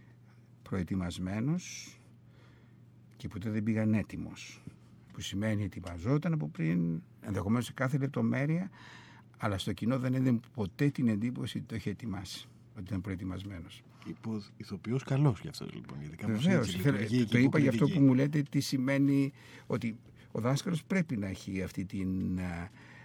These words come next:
Speaker 1: ε, διάθεση και την, ε, δηλαδή ένας πολύ καλός ηθοποιός πρέπει να είναι ένας πολύ καλός δάσκαλος και αντίστροφα. Δηλαδή και στο θέατρο, άλλωστε λέγανε παλιά οι, οι αρχαίοι μου πρόγονοι, "Εδίδαξε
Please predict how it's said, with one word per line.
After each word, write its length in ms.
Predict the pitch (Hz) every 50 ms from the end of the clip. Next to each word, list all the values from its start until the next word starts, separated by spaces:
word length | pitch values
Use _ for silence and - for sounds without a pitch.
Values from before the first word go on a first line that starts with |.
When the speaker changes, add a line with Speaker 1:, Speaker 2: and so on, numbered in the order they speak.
| - -
Speaker 1:
ε, 640 | - 92 92 90 90 92 87 85 87 90 90 90 90
διάθεση 800 | 87 87 95 104 110 127 123 95 - 98 87 - - - 90 87
και 120 | 85 98
την, 400 | 87 - 101 95 90 90 92 92
ε, 340 | 92 92 90 87 85 82 85 78
δηλαδή 240 | 98 104 117 117 131
ένας 260 | 131 135 127 - - - - - - - -
πολύ 240 | - 117 113 110 127
καλός 320 | - 135 113 117 113 -
ηθοποιός 640 | 113 95 - 98 87 - 90 95 113 147 160 - - - - - - - - - -
πρέπει 140 | 143 139
να 60 | 156 170
είναι 80 | 175
ένας 180 | 175 165 151 -
πολύ 160 | - 165 156
καλός 260 | 165 - 175 165 160
δάσκαλος 420 | 156 156 127 - - - 98 92 -
και 80 | -
αντίστροφα. 500 | 113 127 127 107 - 90 87 - 92 92 - - - - - - - -
Δηλαδή 180 | - 113 120
και 100 | 120 -
στο 160 | 127 - - 110
θέατρο, 680 | - - 135 135 131 113 90 - - 107 107 120 127 - - - - - - - - - - - - - - - - -
άλλωστε 360 | - - - 101 104 - 107
λέγανε 360 | 98 104 104 110 110 107 104
παλιά 440 | 95 - 92 90 90 98 101 98 98
οι, 60 | 95 90 87 87 87 82 82 78 80 80 82 80 78 78 80
οι 20 | 90
αρχαίοι 240 | 92 92 - - 107
μου 200 | 98 101 98 92
πρόγονοι, 420 | 87 120 123 127 139 139 139 127
"Εδίδαξε 920 | 120 107 117 127 120 95 98 - - - - - 82 80 80 82 85 87